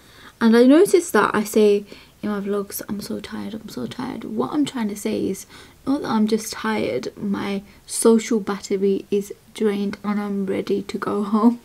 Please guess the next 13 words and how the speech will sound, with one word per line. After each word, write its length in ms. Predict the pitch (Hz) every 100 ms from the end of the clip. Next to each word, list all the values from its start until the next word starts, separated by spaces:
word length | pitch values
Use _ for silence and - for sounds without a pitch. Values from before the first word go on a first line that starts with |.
| - _ -
<laughs> 800 | - _ _ - - - - 277
So 300 | - 226 226
much 220 | 208 208
energy 320 | 196 196 196
when 160 | 190 180
I 60 |
meet 220 | 185 190 -
people, 360 | 202 - 196
and 200 | 196 196
then 160 | 220 240
I'm 140 | 226
like, 160 | 196 - 190
"Oh." 180 | -